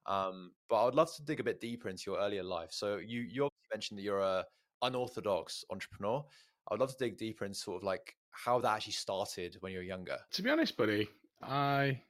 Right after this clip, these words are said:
Speaker 2: I've always wanted to run something for myself. I'd already wa-, I was already looking at people who are running their own businesses. Um, and for me, I thought this could be a path that's interesting. You know,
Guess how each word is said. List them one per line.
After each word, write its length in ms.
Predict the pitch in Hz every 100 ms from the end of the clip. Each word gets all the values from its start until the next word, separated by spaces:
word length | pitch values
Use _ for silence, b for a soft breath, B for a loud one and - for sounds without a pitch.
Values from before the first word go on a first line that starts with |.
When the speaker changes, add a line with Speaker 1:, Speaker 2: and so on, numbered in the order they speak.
| _ _ _
Speaker 2:
I've 100 | 139
always 220 | 156 165
wanted 160 | 139 135
to 80 | 120
run 340 | 127 127 117 -
something 240 | 120 117
for 80 | 107
myself. 420 | 107 117 110 104
I'd 60 | 110
already 160 | 110
wa-, 140 | 104 117
I 80 | 120
was 140 | 120
already 440 | 131 135 135 123 B B B B B -
looking 280 | 135 - 135
at 140 | 113
people 380 | 127 120 123 113
who 180 | 117 110
are 100 | 110
running 140 | 113
their 120 | 113
own 100 | 110
businesses. 580 | 110 107 98 104 101 - 113 104
Um, 440 | 107 107 104 104
and 300 | 113 113 110
for 120 | -
me, 400 | 131 131 123 117 - - 71
I 160 | - 120
thought 420 | - 127 120 110 - 101 -
this 180 | 131 123
could 160 | - 113
be 80 |
a 80 | 110
path 300 | - 117 104 -
that's 400 | 110 - - -
interesting. 680 | 123 117 123 110 - 139 135
You 100 | 113
know, 160 | 92